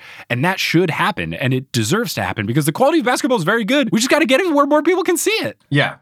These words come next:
Speaker 2: No, I think you're right.
Speaker 1: Yeah. So shout out to Sue. All right. So for my final Sue Bird pick, we're going back to basketball to end on her basketball dominance because it's very important. And this is something that she did in a finals game that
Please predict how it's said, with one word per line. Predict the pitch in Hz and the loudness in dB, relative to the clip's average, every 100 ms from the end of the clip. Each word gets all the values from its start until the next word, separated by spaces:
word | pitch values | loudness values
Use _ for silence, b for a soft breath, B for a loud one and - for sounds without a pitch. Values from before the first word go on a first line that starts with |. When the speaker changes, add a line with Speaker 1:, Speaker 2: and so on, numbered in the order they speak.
| _ | _
Speaker 2:
No, | 156 | 0
I | 127 | 0
think | 117 127 | -2 -4
you're | 135 | -2
right. | 135 - | -2 -2
Speaker 1:
Yeah. | 87 78 - | -2 -2 -6
So | - 82 76 | -8 -6 -6
shout | - 170 180 | -2 0 2
out | 143 | 0
to | - | -4
Sue. | - - | -10 -4
All | 104 | 0
right. | 92 73 | 0 -2
So | 131 113 | -2 -2
for | 95 123 | -2 0
my | 120 113 | 0 0
final | - 180 196 185 175 - | 0 2 2 0 -2 -6
Sue | - 151 | -2 0
Bird | 139 120 | 0 -2
pick, | 127 113 - B B B | 0 -2 -4 B B B
we're | 107 | -2
going | 123 104 | 0 0
back | 147 - | -2 -2
to | 120 | -2
basketball | 110 107 110 104 98 | 0 0 -2 0 0
to | 90 107 | 0 -2
end | 120 120 110 | 0 0 0
on | 98 92 | 0 -2
her | 85 | -2
basketball | 101 135 123 101 | -2 -2 0 -2
dominance | 98 92 92 87 | 0 0 -2 -4
because | 92 170 | -6 -6
it's | 92 127 | -4 0
very | 196 | 0
important. | 175 - 113 101 104 B B | 0 -2 -4 -4 -6 B B
And | 90 98 | -6 -2
this | 170 196 - b b | 0 -2 -6 b b
is | 123 113 | -4 0
something | 170 156 151 | 0 0 -2
that | 127 - | -2 -2
she | - 220 | -2 0
did | 180 147 151 151 - | 0 0 0 -4 -6
in | 110 | -6
a | 101 | -2
finals | 139 147 123 | 0 0 0
game | 123 131 | 0 0
that | 127 156 | 0 -2